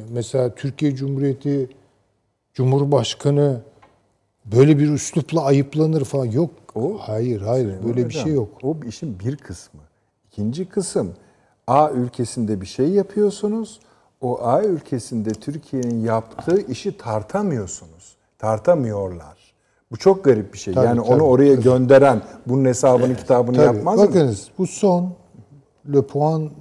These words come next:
Speaker 1: dergisinin
Speaker 2: Hı hı.
Speaker 1: kapağı
Speaker 2: Evet.
Speaker 1: bence mesele çok güzel. Yani şimdi diyor ki sava-, yani mesela bunu biz söyleyebilirdik. "Eyvah, savaş kapımıza geliyor."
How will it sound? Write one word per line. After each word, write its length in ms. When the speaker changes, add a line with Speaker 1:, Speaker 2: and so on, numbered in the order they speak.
Speaker 1:
dergisinin 760
Speaker 2:
Hı 40
hı. 120
Speaker 1:
kapağı 500
Speaker 2:
Evet. 640
Speaker 1:
bence 320
mesele 440
çok 280
güzel. 280
Yani 280
şimdi 360
diyor 120
ki 200
sava-, 380
yani 220
mesela 400
bunu 260
biz 140
söyleyebilirdik. 1080
"Eyvah, 520
savaş 480
kapımıza 560
geliyor." 500